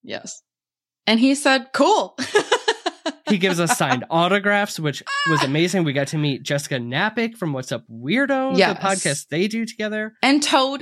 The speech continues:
Speaker 1: her dog.
Speaker 2: And
Speaker 1: Show
Speaker 2: towed
Speaker 1: you.
Speaker 2: her dog. Okay, so we walked away from them, and I am, like, on cloud nine. I'm, like, telling Kara how excited I am that I, I manned up and talked to John. And this woman walking in front of us turns around, and she, like, kinda joins the conversation. She's like, "You guys are so cute."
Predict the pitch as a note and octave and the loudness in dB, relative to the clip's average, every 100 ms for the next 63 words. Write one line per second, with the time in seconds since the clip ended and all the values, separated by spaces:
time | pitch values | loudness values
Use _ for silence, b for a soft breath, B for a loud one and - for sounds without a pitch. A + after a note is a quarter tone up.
0 | - C#4+ C4 A#3+ - - _ - A3+ B3 | -10 -14 -14 -12 -12 -14 _ -12 -6 -4
1 | - B3 A3+ A3 A#3+ G#3+ A3+ A#3 A3+ A3+ | -2 0 2 2 0 -2 0 0 0 -2
2 | A3 F3 F3+ D3+ B2+ - F3 E3 E3 - | -4 -2 0 0 0 2 2 2 0 -6
3 | _ _ _ - F#3 F#3 G#3+ A3 G#3 F#3+ | _ _ _ 2 4 4 2 0 0 2
4 | F#3 D#3 C#3+ G#2+ C#3 C3 D3+ F3+ G3 D#3+ | 0 2 0 0 2 2 4 2 2 0
5 | D3+ C3 C3 C#3 B2 B2 A#2+ A#2+ B2+ B2+ | 0 -2 0 0 2 2 2 2 2 0
6 | B2 C3+ C3 C3+ A#2+ B2 A2+ - C#3 B2+ | 0 0 0 0 0 0 -2 0 2 2
7 | C3+ B2+ A#2 A2+ - C3 A#2+ - D3+ C#3 | 2 2 0 -2 -2 -2 -2 -6 -4 -4
8 | - C#3+ C3 A#2+ A2+ G#2 G2+ - G#3+ G3 | 0 2 4 2 0 -4 -6 0 0 0
9 | F3 F#3+ F3 F3 - _ _ - F#3 F#3+ | -2 0 2 2 -2 _ _ 2 4 4
10 | F3+ G3 D4 D#4+ G3 E3+ E3+ F3+ E3 C3+ | 4 4 6 6 6 4 4 2 2 2
11 | C#3+ D3+ - D3 D3 B2+ B2+ B2 A#2+ - | 2 0 0 0 0 0 2 0 -2 0
12 | C#3+ - G3 A#3+ A3+ G#3+ D#3 C#3+ B2 B2 | 0 2 2 2 2 2 2 2 0 -2
13 | B2 B2+ B2+ - B2 C3+ - C3 - A#2+ | -4 -6 -8 -10 -10 -10 -8 -10 -8 -10
14 | A2+ G#2+ - C3 D3+ C#3+ | -8 -10 -14 -6 -2 0